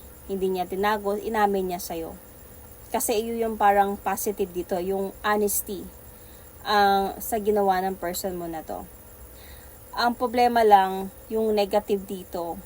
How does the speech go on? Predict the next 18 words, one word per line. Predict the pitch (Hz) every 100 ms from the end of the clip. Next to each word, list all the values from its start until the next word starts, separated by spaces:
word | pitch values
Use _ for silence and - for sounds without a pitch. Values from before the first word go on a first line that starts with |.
| - - -
is, | 202 196 190 - - - - - - - - - - - - - - - - -
um, | 208 202 202 202
parang | 202 202 196 196 190 190 185 185 190 - - - - - - - - - -
feeling | 262 240 240
ko | 220 226
dito | 220 226
kasi, | 208 208 202 185 180 202 - - - -
yung | 233 277 285 -
about | 233 208 214 214 -
sa | - - 208 190 190 185 185 180 180 185 - - - - - - - - -
ex | - 233 - -
niya, | 240 220 180 180 - - - - - - -
nagkaroon | 233 226 262 247 247 254
talaga | 240 233 208 214
ng, | 214 208 208 - - -
ng | 214 214 202
tendency | 214 208 196 202 220
na | 208 196